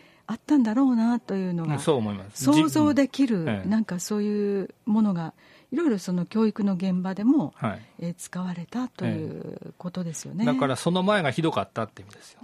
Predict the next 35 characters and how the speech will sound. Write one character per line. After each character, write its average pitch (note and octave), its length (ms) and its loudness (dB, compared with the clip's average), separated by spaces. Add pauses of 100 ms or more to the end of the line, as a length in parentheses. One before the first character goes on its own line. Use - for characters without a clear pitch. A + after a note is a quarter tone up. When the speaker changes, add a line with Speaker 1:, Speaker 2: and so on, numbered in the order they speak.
Speaker 1:
あ、 G3 240 0 (420)
Speaker 2:
そ C3 80 -2
れ G#2+ 100 -4
は。 G2 40 -8 (420)
Speaker 1:
え F3 320 -2
え、 - 60 -14
Speaker 2:
う A#2 80 -8
ん。 A2+ 40 -6
Speaker 1:
そ C#3 200 -6
う - 60 -4
で D#3 220 0
す - 20 -
か。 C#3+ 40 -4
Speaker 2:
で、 - 0 -
あ、 D3 240 -2
最 F#3 220 0
近 F3 140 2
あ G3 40 2
る G3 100 0
人 - 180 -4
の C3 80 -2
本 C#3+ 160 -2
を - 20 0
読 C3+ 180 -2
ん A2+ 40 0
で G2+ 140 -4
て、 B2 340 -2 (640)
あ A2+ 180 -6
の G#2+ 800 -8
ー、 - 60 -20 (720)
戦 F#3 240 -2
後 G3+ 100 -2
の F3 100 -2
原 D#3 200 0
点 G#2 440 -4